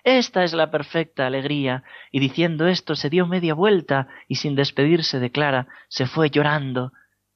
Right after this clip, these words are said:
"Dios es y basta, esta es la perfecta alegría". Ojalá el Señor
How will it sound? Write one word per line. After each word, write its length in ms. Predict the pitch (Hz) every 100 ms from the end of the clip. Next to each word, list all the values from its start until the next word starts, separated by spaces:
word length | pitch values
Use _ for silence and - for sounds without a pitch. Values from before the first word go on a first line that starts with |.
| _
"Dios 380 | 143 156 156 156
es 360 | 156 - - -
y 120 | 131
basta, 600 | 139 139 - - 127 - - _ -
esta 460 | 190 170 - 139
es 180 | 135 -
la 140 | 123
perfecta 580 | 120 117 - 135 - 117
alegría". 560 | 120 120 127 123 117 120 - - -
Ojalá 340 | 113 127 190
el 100 | 226
Señor 440 | 208 208 220 214